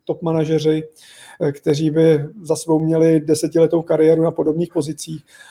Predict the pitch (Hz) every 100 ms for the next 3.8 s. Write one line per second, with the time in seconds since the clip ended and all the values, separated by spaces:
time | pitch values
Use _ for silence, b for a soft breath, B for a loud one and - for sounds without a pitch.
0 | B 160 160 170 - 185 180 170 175 180
1 | 180 165 180 180 175 185 175 147 _ -
2 | 180 - 190 196 185 - 170 170 170 147
3 | 156 175 185 - - 185 185 -